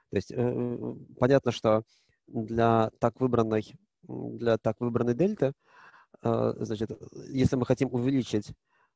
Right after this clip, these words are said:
э, модуль x плюс два, то нам нужно увеличивать x. А, и самое большое значение x, которое только возможно, оно будет очень близко к трём. А, значит, по крайней мере, оно будет не больше трёх. И, значит, модуль x плюс два будет,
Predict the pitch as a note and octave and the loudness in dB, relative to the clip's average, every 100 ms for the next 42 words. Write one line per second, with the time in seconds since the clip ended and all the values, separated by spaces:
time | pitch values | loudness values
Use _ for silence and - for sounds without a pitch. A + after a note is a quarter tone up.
0 | _ - A#2 B2 B2 B2 A2+ A2 B2+ - | _ -6 -4 0 2 4 2 0 -4 -4
1 | C3 C3 C3 F#3+ F3+ A2+ B2+ B2+ A#2+ A#2 | -4 -4 0 2 2 2 0 -2 -2 -2
2 | A#2+ A#2+ - A2+ - G2+ - - _ _ | -2 -4 -4 -6 -4 -6 -6 -14 _ _
3 | _ _ _ _ _ - G#2+ G#2+ - A2+ | _ _ _ _ _ -4 0 0 -2 -2
4 | A2+ B2+ B2+ B2+ A#2+ B2 - D3 A2 - | 0 0 0 0 0 0 0 -2 -2 -4
5 | A2+ - - - A2+ A#2 A2+ _ A#2 A#2+ | -4 -6 -8 -6 0 0 0 _ -8 -2
6 | A#2 E3 F#3 A#2 G#2+ A#2+ A#2+ A2+ A2 A2 | -2 0 -2 0 0 -2 -2 -4 -4 -4
7 | A2 - - A2 G2 - _ _ _ _ | -4 -6 -4 -4 -4 -10 _ _ _ _
8 | _ _ _ G#2+ G#2+ G#2+ G#2+ G#2+ - - | _ _ _ -4 0 0 0 -2 -6 -20
9 | - A#2+ A#2 A2+ - - A#2+ - A#2 A2 | -20 -20 -14 -14 -14 -16 -12 0 2 4
10 | A2 G#2+ G#2+ A#2 G#2+ G2 - A2 - - | 2 2 0 0 0 0 -2 -10 -10 -12
11 | _ _ _ _ _ _ _ - B2 B2 | _ _ _ _ _ _ _ -4 2 2
12 | A2+ B2 B2 A#2 - A#2+ C3+ C3 C3 B2+ | 2 0 0 -2 -4 0 2 2 0 -2
13 | - C3+ A#2+ C#3 F3+ A2+ B2 C3+ B2 | -6 -4 -2 0 0 0 -4 -2 -2